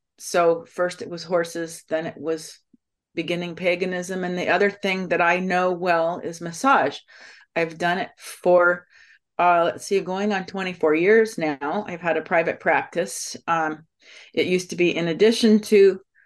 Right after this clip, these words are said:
my job as a newspaper editor, but I stopped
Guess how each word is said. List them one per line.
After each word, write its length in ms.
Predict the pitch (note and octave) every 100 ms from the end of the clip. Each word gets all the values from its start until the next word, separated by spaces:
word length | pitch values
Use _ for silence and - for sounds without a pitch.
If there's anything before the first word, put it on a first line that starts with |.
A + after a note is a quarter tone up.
| _ _
my 180 | F#3 F#3+
job 400 | F3+ G3 F#3 F#3
as 140 | F#3 F#3
a 60 |
newspaper 540 | F#3 G3 - F#3+ F#3 F3
editor, 480 | E3+ F3+ F3+ G3
but 240 | F#3 F#3 D3
I 140 | F3
stopped 540 | F3 - F#3 - -